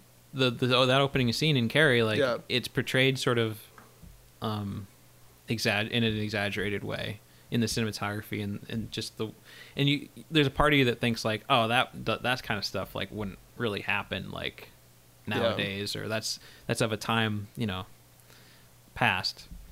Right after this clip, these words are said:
Speaker 1: You know, "Uh, the, the teachers are smoking in the principal's office," you know, like, they're, they're smoking cigarettes and doing all this stuff. It's like, "Ah, that's, it's just of an age gone by." But,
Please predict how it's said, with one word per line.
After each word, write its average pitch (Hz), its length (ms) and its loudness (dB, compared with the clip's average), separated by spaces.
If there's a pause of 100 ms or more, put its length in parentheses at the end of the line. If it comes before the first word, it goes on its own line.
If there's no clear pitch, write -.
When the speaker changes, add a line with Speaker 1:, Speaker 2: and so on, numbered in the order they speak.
(300)
Speaker 1:
You 131 80 -4
know, 104 240 -6
"Uh, 220 160 4
the, 196 140 -4 (120)
the 185 100 -8
teachers 226 320 0
are 196 100 2
smoking 196 480 4
in 170 100 4
the 170 80 2
principal's 151 440 2
office," 101 320 -4
you 131 80 2
know, 120 160 2
like, 110 200 0 (120)
they're, 120 320 0
they're 127 100 0
smoking 139 540 2
cigarettes 117 560 0
and 101 120 -2
doing 113 160 0
all 107 100 -2
this 104 100 -6
stuff. - 200 -6
It's 104 100 -8
like, 101 120 -2
"Ah, 147 220 6
that's, 131 260 0 (240)
it's - 100 -12
just 151 160 0
of 127 120 4
an 117 80 4
age 117 200 4
gone 107 240 0
by." 107 220 0
But, - 180 -4